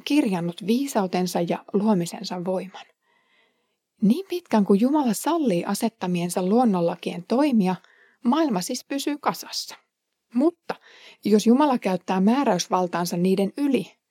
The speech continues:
maan perustukset järkkyvät ja tuho koittaa. Nooan kertomusta on pidetty epäluotettavana ja harhaanjohtavana.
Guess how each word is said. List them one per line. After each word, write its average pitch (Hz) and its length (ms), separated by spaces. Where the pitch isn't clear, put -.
maan 214 280
perustukset 196 680
järkkyvät 208 680
ja 180 120
tuho 170 300
koittaa. - 560
Nooan 202 400
kertomusta 185 680
on 196 120
pidetty 180 460
epäluotettavana 180 1040
ja 165 200
harhaanjohtavana. - 1200